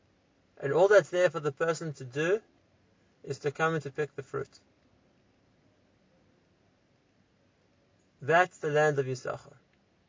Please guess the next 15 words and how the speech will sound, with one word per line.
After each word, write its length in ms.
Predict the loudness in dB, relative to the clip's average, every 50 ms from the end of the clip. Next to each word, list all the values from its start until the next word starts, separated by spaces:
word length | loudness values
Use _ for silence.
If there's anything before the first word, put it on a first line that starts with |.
| _ _ _ _ _ _ _ _ _ _ _ _ _ _ _ _ _ _ _ _ _ _ -4
"V'yar 360 | -2 2 6 8 8 8 8
menucha 520 | 4 0 0 0 0 0 0 -2 -6 -8
ki 180 | -8 -10 -12 -10 -4
tov 300 | -2 0 2 2 0 0
v'sa'aretz 580 | -2 -4 -4 -2 0 2 2 2 2 0 -8
ki 160 | -12 -10 -4
na'ema." 460 | -2 -2 0 0 0 -2 -2 -4 -10 -12 -20 _ _ _ _ _ _ _ _ _ _ _ _ _ _ _
He 80 | -6
was 120 | -6 -2 0
given 300 | 0 2 4 4 4 4
a 80 | 2
land 380 | 2 2 2 2 2 0 -2 -4
which 160 | -8 -8 -8
was 120 | -8 -10
pleasant, 600 | -10 -8 -2 0 0 0 0 -4 -10 -14 -16 -20